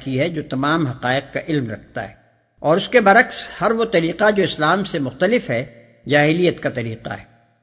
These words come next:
عرب کے زمانہ قبل اسلام کو جاہلیت کا دور اسی معنی میں کہا گیا ہے کہ اس زمانے میں علم کے بغیر محض وہم یا قیاس و گمان یا خواہشات کی بنا پر انسانوں نے اپنے لیے زندگی کے طریقے مقرر کر لیے تھے۔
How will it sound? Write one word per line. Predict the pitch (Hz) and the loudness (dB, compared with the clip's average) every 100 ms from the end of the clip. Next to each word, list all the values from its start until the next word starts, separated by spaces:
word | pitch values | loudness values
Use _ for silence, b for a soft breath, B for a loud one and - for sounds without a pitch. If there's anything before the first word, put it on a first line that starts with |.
| _ _ 151 | _ _ 0
عرب | 226 233 | 0 2
کے | 233 226 | 2 4
زمانہ | 180 165 185 240 240 | 4 4 6 4 2
قبل | 196 185 | 0 2
اسلام | 180 165 170 202 220 | 0 2 2 4 4
کو | 220 | 0
جاہلیت | 160 151 160 202 202 | 4 4 4 0 -2
کا | 160 135 | -4 2
دور | 151 180 185 | 4 4 0
اسی | 151 - | -6 -4
معنی | 143 160 233 | 0 2 2
میں | 240 202 | 0 -2
کہا | 143 131 | -2 -2
گیا | 123 113 107 | 0 -2 -2
ہے | 131 - - _ _ _ - | -6 -12 -20 _ _ _ 0
کہ | 175 | 0
اس | 220 196 | 0 0
زمانے | 151 147 170 233 | 2 4 4 4
میں | 220 202 220 - - - | 0 0 -2 -10 -20 -4
علم | 175 214 98 | -2 -2 -2
کے | 196 | 0
بغیر | 160 156 196 226 | 2 4 4 4
محض | 180 170 160 | 2 0 -2
وہم | 123 151 202 233 | 0 0 2 0
یا | 160 156 | 4 4
قیاس | 151 151 165 175 | 4 4 4 2
و | |
گمان | 139 131 143 196 | 0 2 4 2
یا | 190 151 | 2 0
خواہشات | - 123 123 143 170 - | 0 -4 -2 0 -2 -2
کی | 139 | -2
بنا | 127 135 | 2 0
پر | 151 151 | 0 0
انسانوں | 127 120 147 170 165 | -2 0 0 2 2
نے | 139 | 2
اپنے | 127 147 139 | 0 -2 0
لیے | 135 127 | 0 -2
زندگی | 120 139 143 156 | 0 0 2 0
کے | 147 - | -2 -4
طریقے | 123 123 123 127 | -6 -6 -2 -2
مقرر | 113 - 123 | -2 -4 -6
کر | 120 139 | -2 -2
لیے | 123 104 101 | -2 -4 -10
تھے۔ | - | -14